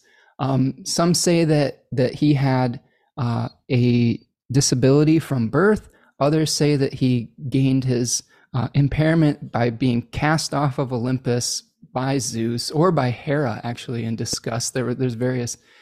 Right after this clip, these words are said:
versions of this. That some say that Zeus cast him off the mountain a-, for defending Hera.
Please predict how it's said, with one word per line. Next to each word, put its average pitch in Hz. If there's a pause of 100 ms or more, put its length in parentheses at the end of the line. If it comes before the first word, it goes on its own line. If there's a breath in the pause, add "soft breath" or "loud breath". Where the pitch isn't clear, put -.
(160 soft breath)
versions 135
of 117
this. 113
That -
some 135
say 135
that 117
Zeus 127
cast 127
him 123
off 120
the 113 (480 soft breath)
mountain 147
a-, -
for -
defending 143
Hera. 117